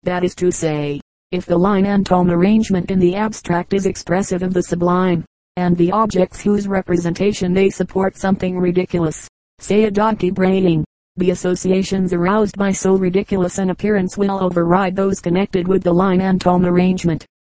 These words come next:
But it is remarkable how seldom this occurs in nature.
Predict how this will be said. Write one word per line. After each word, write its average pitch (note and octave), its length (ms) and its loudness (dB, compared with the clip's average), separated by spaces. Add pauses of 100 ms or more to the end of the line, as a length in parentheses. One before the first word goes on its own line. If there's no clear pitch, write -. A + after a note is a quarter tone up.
(140)
But F3+ 120 -2
it E3+ 120 0
is E3+ 120 -2
remarkable F#3 560 0
how F#3+ 260 0
seldom G3+ 400 -2
this F#3+ 180 -2
occurs F#3 400 0
in F#3+ 100 2
nature. F3+ 400 0